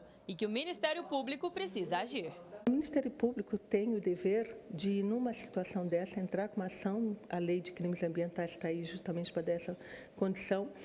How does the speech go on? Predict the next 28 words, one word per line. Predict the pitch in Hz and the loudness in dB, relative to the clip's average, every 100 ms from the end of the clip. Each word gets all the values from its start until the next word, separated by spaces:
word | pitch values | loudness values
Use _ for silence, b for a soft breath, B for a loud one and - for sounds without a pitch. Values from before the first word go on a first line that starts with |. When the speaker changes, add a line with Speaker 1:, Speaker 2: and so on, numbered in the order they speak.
| B - | B 0
Speaker 2:
Além | 214 233 | 2 2
de | 220 | -2
tudo, | - 226 220 233 | -2 -2 2 2
nós | 226 | 2
temos | 226 220 202 | 0 0 2
um | 208 | 0
crime | - 208 | 2 0
de | 208 | 2
responsabilidade, | 208 208 208 202 208 196 220 185 190 190 196 233 254 B - | 2 0 -2 0 0 2 2 2 0 0 0 -2 -4 B 0
não | 190 220 | 2 2
só | - - 202 185 190 - - | 0 2 4 4 0 -6 0
ambiental, | 196 180 185 180 - 190 220 | 2 4 2 0 0 0 2
mas | 214 180 | 0 -2
também | - 170 175 | 0 0 2
uma | 180 | 0
responsabilidade | 185 - 175 - 170 175 170 175 175 - | -2 -2 -2 -2 0 0 0 0 0 -2
penal | - 180 180 196 254 | -2 0 0 0 0
e | 269 | 0
também | 277 320 254 214 | 0 2 2 2
a | |
responsabilidade | 226 220 220 - 202 180 190 196 | 0 -2 -2 0 0 2 0 0
ambiental. | 220 220 262 262 180 - B B B B - | 0 2 0 0 -4 -4 B B B B 0
Então, | 262 | 2
o | |
Ministério | 302 254 214 196 | 4 2 2 0
Público, | - 196 190 202 | 2 0 2 0
ele | 190 190 - - - - - - | 0 -2 -10 -20 -20 -20 -18 -10
será | - - 196 202 226 220 | -4 0 2 2 0 -2